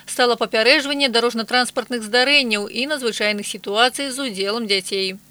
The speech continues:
Перад хлопцамі і дзяўчатамі выступілі старшы дзяржаўтаінспектар раённага аддзялення даі Віктар Котаў, які нагадаў пра асноўныя правілы, якія павінны выконваць дзеці, з'яўляючыся як пешымі ўдзельнікамі дарожнага руху,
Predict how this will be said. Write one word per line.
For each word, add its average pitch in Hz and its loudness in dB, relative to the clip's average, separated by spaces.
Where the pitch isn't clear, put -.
Перад 226 0
хлопцамі 302 -2
і 247 -4
дзяўчатамі 202 0
выступілі 226 -4
старшы 285 2
дзяржаўтаінспектар 240 -2
раённага 233 2
аддзялення 214 0
даі 233 -2
Віктар 220 -4
Котаў, 240 0
які 190 -8
нагадаў 202 0
пра 202 0
асноўныя 202 -6
правілы, 226 2
якія 196 -2
павінны 196 -2
выконваць 196 -4
дзеці, 277 -2
з'яўляючыся 247 0
як 220 0
пешымі 214 -4
ўдзельнікамі 285 -4
дарожнага 285 -2
руху, 285 -6